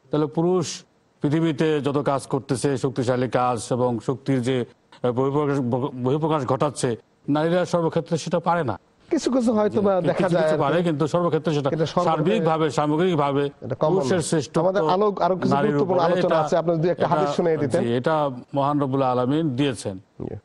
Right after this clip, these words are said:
Speaker 1: তারপরে যখন তারা স্বামী স্ত্রী হিসেবে আবদ্ধ হয়, তখন ওই শ্রেষ্ঠত্ব থেকে একটা শ্রেষ্ঠত্ব, এবং বিশেষ করে নারীর ব্যয়ভার, খরচের ভার, দায় দায়িত্ব, এটা যেহেতু পুরুষ বহন করে, এজন্য পুরুষ স্বামীকে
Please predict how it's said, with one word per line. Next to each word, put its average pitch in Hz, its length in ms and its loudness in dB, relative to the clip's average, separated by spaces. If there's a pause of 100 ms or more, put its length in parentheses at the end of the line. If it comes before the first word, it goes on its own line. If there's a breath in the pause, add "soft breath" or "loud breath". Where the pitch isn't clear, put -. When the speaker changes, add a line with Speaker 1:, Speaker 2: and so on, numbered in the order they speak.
(120)
Speaker 1:
তারপরে 196 400 0
যখন 180 300 0
তারা 165 220 0
স্বামী 151 300 0
স্ত্রী 170 220 -2
হিসেবে 160 280 2
আবদ্ধ 127 340 -2
হয়, 113 320 0 (500)
তখন 160 240 0
ওই 170 200 0
শ্রেষ্ঠত্ব 170 500 0
থেকে 156 320 0 (340)
একটা 139 360 0
শ্রেষ্ঠত্ব, 143 520 -2
এবং 139 160 0
বিশেষ 151 260 0
করে 156 320 0 (360)
নারীর 147 500 0 (140)
ব্যয়ভার, 131 680 0 (680)
খরচের 143 520 0
ভার, 135 320 0
দায় 127 180 0
দায়িত্ব, 135 380 0
এটা 131 220 0
যেহেতু 135 300 -2
পুরুষ 156 340 -2
বহন 143 280 0
করে, 117 240 0 (400)
এজন্য 170 380 0
পুরুষ 160 520 0
স্বামীকে 143 580 0